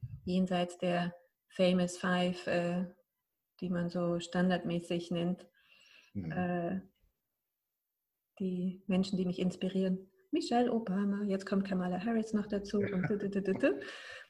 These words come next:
Speaker 1: Und so Schüler ist
Speaker 2: Ja.
Speaker 1: spannend.
Speaker 2: Ja.
Speaker 1: Ja.
Speaker 2: Ja, insofern war das jetzt eine schöne Frage. Also das, das konnte ich jetzt ganz schön antworten. Also ganz, ganz ehrlich auch.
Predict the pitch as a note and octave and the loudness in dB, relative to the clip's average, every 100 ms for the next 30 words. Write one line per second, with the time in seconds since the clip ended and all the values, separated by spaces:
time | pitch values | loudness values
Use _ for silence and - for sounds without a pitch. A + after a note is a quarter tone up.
0 | - G#3 G#3+ G#3+ - - - D#4 F4+ G3+ | 0 2 4 4 2 -12 0 4 6 4
1 | G#3+ - _ _ _ - A#3 - G#2+ G2 | 2 -8 _ _ _ 0 0 4 4 2
2 | _ _ _ _ - - B3 G3+ - - | _ _ _ _ -10 0 2 2 -2 -12
3 | _ _ _ _ _ _ _ _ _ - | _ _ _ _ _ _ _ _ _ -6
4 | G2 F2+ - - _ _ _ - A3 - | -4 -4 -6 -18 _ _ _ -4 -2 -4
5 | - _ _ _ _ _ _ _ _ - | -14 _ _ _ _ _ _ _ _ 2
6 | A#2+ G2 F2 A#2+ B2 C3 B2 - A#2+ - | 4 6 4 4 4 4 4 2 0 2
7 | A#2+ C3+ - G2+ C3+ F2 D2+ D2+ D2+ D#2+ | 4 2 2 2 4 2 2 -2 -4 -6
8 | - - E2 - - _ _ _ _ _ | -8 -10 -10 -10 -16 _ _ _ _ _
9 | _ _ _ _ G2+ G2 G2+ G2 G2+ G2 | _ _ _ _ 2 4 4 4 0 0
10 | A2+ G#2 E2+ F#2 D#2+ D2 D2 E2+ E2+ E2 | 0 0 0 0 -2 -6 -10 -8 -8 -8
11 | - - E2 - D2+ F2 F2+ D#2+ E2 - | -12 -12 -10 -6 -2 0 0 -2 -4 -6